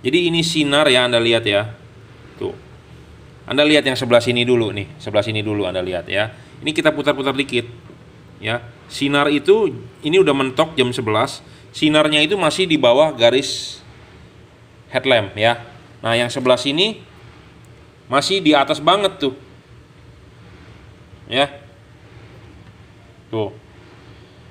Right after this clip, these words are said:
Sebenarnya dia maksimal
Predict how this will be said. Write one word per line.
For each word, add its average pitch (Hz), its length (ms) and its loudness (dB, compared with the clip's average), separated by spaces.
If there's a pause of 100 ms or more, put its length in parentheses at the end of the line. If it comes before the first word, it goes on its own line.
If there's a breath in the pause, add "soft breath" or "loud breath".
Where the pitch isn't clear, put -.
(120)
Sebenarnya 151 1000 2
dia 175 200 4
maksimal 170 800 2